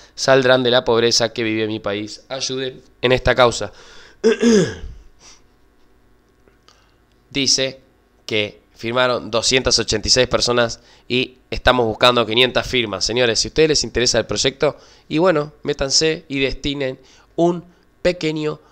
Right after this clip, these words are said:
porcentaje de su capital de las cryptocurrency para mandarlos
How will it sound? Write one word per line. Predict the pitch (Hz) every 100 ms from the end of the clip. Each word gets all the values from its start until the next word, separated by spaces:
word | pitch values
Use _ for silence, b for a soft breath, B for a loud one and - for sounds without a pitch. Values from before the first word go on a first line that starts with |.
| b -
porcentaje | 190 185 165 151 151 143 131 120 B B
de | 131 135 139
su | - 139
capital | 135 127 - 127 127 - _ _ _
de | - 113 117
las | 117 113
cryptocurrency | - 131 - 131 127 110 104 117 120 120 120 b b _ -
para | 196 170 175 - b b b _ _ _ _ _ _ _ _ _ _ _ _ _ _ _ _ _
mandarlos | - 139 160 147 131 139 - -